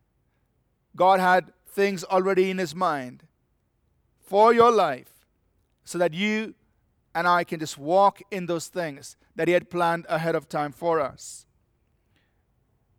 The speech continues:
Second Timothy chapter one and verse nine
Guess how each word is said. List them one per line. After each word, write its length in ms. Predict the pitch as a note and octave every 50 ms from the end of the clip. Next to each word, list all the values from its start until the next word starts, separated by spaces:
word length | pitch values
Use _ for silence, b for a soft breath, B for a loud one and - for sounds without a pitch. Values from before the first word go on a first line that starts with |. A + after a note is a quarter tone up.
| _ _ _ _ _ _ _ _ _ _
Second 380 | _ - G3+ G#3 F#3 G3+ G3+ D#3+
Timothy 380 | G#3+ G#3+ G3+ G3+ E3 G3 F#3+ D#3+
chapter 360 | - A3 G#3 - - - F#3
one 240 | F3+ G3 G3+ G3+ F#3
and 100 | F3+ F3
verse 280 | F#3+ G3+ F#3 - -
nine 420 | F#3+ F#3+ F#3+ G3 F#3+ F3+ D#3+ C#3